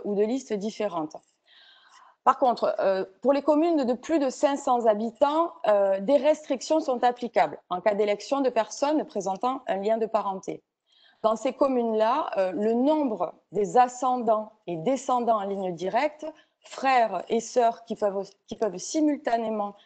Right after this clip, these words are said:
être membres du même conseil municipal, est limité à deux personnes. Donc, si plus de deux personnes avec un lien de parenté sont élues au conseil municipal, eh bien, certaines d'entre elles devront faire le choix, euh,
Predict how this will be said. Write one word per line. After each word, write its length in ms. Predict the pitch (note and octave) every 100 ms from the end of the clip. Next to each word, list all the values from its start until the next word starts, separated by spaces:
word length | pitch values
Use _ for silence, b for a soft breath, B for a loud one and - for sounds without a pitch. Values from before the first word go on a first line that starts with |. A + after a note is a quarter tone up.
| b
être 240 | F#3+ F#3 F#3+
membres 420 | G#3 A#3+ G3+ E3+ -
du 140 | E3+ G#3
même 220 | G3+ G3+
conseil 340 | F#3+ F#3+ G3+
municipal, 600 | F#3+ F3+ F3+ F#3 A#3+ C#4 - B B B
est 100 | G#3+
limité 540 | A#3 C4 B3 B3 D4 D4+
à 260 | A#3+ C4 C#4+ -
deux 240 | F3+ B3 D4
personnes. 580 | A3+ - - F3 D3+ D#3+ _ _ _ _ _ _ -
Donc, 100 | -
si 220 | - C4+
plus 260 | - D4+
de 80 | C#4
deux 140 | A#3 A#3+
personnes 480 | A3+ A3 B3+ A#3
avec 180 | F#3+ F#3
un 80 | G3
lien 160 | G3+ G3+
de 80 |
parenté 400 | F#3+ G3 F#3+ F#3+
sont 220 | G3+ - D4+ D4
élues 360 | B3+ A#3+ A#3+ -
au 80 | F#3
conseil 320 | F#3 F#3+ G3+
municipal, 640 | F#3+ F3 E3 - D3+ A3+ D4+ B B -
eh 40 |
bien, 180 | F3 F#3+
certaines 380 | A3 G3+ A3 G3
d'entre 280 | E3+ E3+ B3
elles 200 | C4+ A#3
devront 340 | G3 F#3+ G3+ - _
faire 220 | A3 G3+
le 100 | F3+
choix, 440 | - A3+ A#3 - -
euh, 200 | E3+